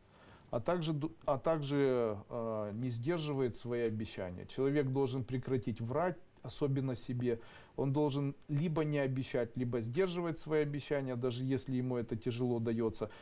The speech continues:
И третье, н-, или какое там, ни в коем случае не мечтать, особенно вечером. А если он мечтает, то делать что-то для этой мечты.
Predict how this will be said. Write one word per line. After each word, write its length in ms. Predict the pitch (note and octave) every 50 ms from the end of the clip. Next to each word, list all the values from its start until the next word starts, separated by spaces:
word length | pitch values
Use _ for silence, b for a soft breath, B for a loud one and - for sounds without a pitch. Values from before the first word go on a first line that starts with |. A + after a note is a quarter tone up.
| B B B
И 80 | C3+ C3+
третье, 640 | - - D3 F#3 F#3+ F#3 - - D3+ C#3+ C3+ A#2+
н-, 200 | A#2 A#2 B2 - - D#3+ - - -
или 320 | E3 D#3 C3+ C3 C3+ B2+ A2
какое 440 | - - G#2+ - - C#3 B2+ A#2+
там, 240 | G2+ - G#2+ G#2+ A2+
ни 80 | A#2+ C3
в 80 | -
коем 260 | - - D3 C#3+ C#3 B2
случае 560 | - - D#3 F#3 G3 - - - C#3 B2+ B B B B B B B - -
не 160 | B2+ C#3 D3
мечтать, 600 | D3+ D3+ D3 B2 - - - E3 E3+ D#3+ D#3+ D3
особенно 420 | C3+ - - C#3 C3+ C3 C3 C3+
вечером. 560 | C3 B2+ C3 B2+ A#2 - - A#2+ A#2+ A#2 A2+ A#2+
А 20 |
если 300 | B2 C3+ C3 - - C#3
он 160 | C#3 C3+ C3
мечтает, 540 | C3+ C3+ B2+ - - - E3 D3+ C#3+ - -
то 100 | D3 C#3
делать 460 | B2+ G#2+ B2 E3+ F#3 F#3 F#3+ F3 -
что-то 320 | - - E3 D#3+ D#3+ D#3 D3+
для 240 | C3+ D3 D3 D3
этой 180 | C#3+ C#3+ C#3 C3
мечты. 480 | C3+ C3+ B2+ - - - - C3 A#2+